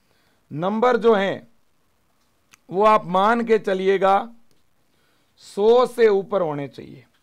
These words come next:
अच्छा बढ़िया शानदार कॉलेज चाहिए तो, है ना? इसी तरह से ओबीसी में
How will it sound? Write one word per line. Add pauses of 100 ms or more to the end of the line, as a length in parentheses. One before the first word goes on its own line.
(520)
अच्छा
बढ़िया
शानदार
कॉलेज
चाहिए
तो, (1000)
है
ना? (500)
इसी
तरह
से
ओबीसी
में